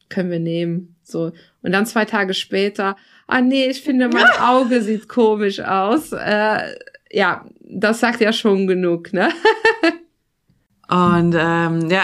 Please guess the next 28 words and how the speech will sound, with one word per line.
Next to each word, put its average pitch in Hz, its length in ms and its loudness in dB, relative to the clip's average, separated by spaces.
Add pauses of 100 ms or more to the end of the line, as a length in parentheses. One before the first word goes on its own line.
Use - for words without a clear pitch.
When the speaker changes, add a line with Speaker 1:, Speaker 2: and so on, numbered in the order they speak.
Speaker 2:
ich, - 240 -2
ich 202 220 2
kann 202 200 0
mich 208 140 0
immer 196 120 2
an 180 120 2
diese 170 360 0
Fotoshootings 190 680 -4
erinnern. 180 400 -2
Ich 202 220 -2
stehe 196 320 0
immer 185 220 0
bei 165 180 -2
den 170 240 -2
Fotos, 202 720 0 (360)
wie 180 160 0
der 180 500 4
aus 175 360 -2
How 220 220 6
I 214 40 2
Met 196 220 2
Your 190 100 4
Mother, 190 480 2
wie 208 140 0
heißt 190 380 0
der 165 120 2
nochmal, 165 420 -2
dieser, 160 500 0